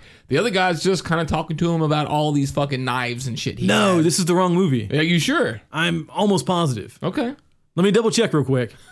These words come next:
Speaker 1: <laughs>
Speaker 2: We watched a lot in rapid fire.
Speaker 1: Everyone, everyone place your bets. Is Luke correct?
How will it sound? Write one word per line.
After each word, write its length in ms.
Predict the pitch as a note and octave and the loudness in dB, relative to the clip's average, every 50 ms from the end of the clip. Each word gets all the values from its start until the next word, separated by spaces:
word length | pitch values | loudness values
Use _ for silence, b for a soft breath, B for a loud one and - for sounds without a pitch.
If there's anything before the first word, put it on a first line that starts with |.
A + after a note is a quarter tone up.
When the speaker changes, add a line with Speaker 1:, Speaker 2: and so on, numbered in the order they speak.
| - - - - | -20 -18 -6 -4
Speaker 1:
<laughs> 720 | G#3+ - - - - A#3+ C4 C4+ C4 B3+ A#3+ A#3 G#3+ G3+ F3+ | -4 -4 -2 0 0 2 2 2 2 2 2 2 2 4 4
Speaker 2:
We 60 | G3 | 4
watched 240 | F#3+ G#3 G#3 - - | 4 4 4 2 2
a 60 | F3 | 2
lot 240 | F3 F#3+ G3 G3 D3+ | 4 4 2 2 2
in 120 | D#3 E3 | 2 2
rapid 320 | D#3+ E3 E3+ D3+ D#3+ C3 | 4 2 2 2 0 -2
fire. 280 | - - C#3 B2+ B2 A#2 | 0 -2 -2 0 0 -2
Speaker 1:
Everyone, 480 | - D#3 E3 E3 E3+ E3+ F3 F3 E3+ D#3 | 0 0 0 2 2 2 2 2 2 0
everyone 300 | D3 D3+ D#3+ E3+ E3 D3 | 0 0 2 0 0 0
place 220 | E3 F3 F3+ F3+ | 0 0 0 0
your 80 | G#3 E3 | 0 0
bets. 380 | G3+ G3 E3 - - - - - | 2 0 0 -2 -4 -8 -6 -2
Is 220 | - D3+ C#3 C3+ | -2 0 0 2
Luke 220 | C#3+ D#3+ F#3 F#3 | 0 0 0 -2
correct? 460 | - - F3+ F#3+ G#3+ A3 - - - | -2 -4 -2 -2 -2 -2 -4 -8 -14